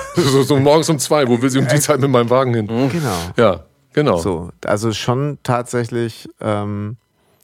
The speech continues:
Speaker 3: wie lässt sich das für dich vereinbaren? Oder nimm uns mal mit durch diese Wechselbäder, durch
Speaker 1: Ja,
Speaker 3: die du da
Speaker 1: letzten
Speaker 3: die
Speaker 1: Endes
Speaker 3: die
Speaker 1: ist das ja, ähm,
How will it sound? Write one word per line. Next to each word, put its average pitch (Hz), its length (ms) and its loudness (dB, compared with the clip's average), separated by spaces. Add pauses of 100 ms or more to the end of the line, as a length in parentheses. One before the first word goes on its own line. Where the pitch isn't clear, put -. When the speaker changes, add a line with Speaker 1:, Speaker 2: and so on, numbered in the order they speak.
(160)
Speaker 3:
wie 143 80 0
lässt 170 180 -2
sich 160 140 -8
das 143 180 -6
für 135 100 -10
dich 123 220 -8
vereinbaren? 101 1120 -6
Oder 98 320 -4
nimm 104 640 -8
uns 131 160 -10
mal 123 80 2
mit 131 220 -4
durch 120 160 -6
diese 113 240 -4
Wechselbäder, 113 640 -2
durch 98 120 0
Speaker 1:
Ja, 92 120 4
Speaker 3:
die 104 80 0
du 104 120 -6
da 98 200 -2
Speaker 1:
letzten 101 220 -4
Speaker 3:
die 113 40 2
Speaker 1:
Endes 123 280 0
Speaker 3:
die 101 100 -8
Speaker 1:
ist 110 220 -4
das 110 160 -2
ja, 98 300 2
ähm, 90 280 -4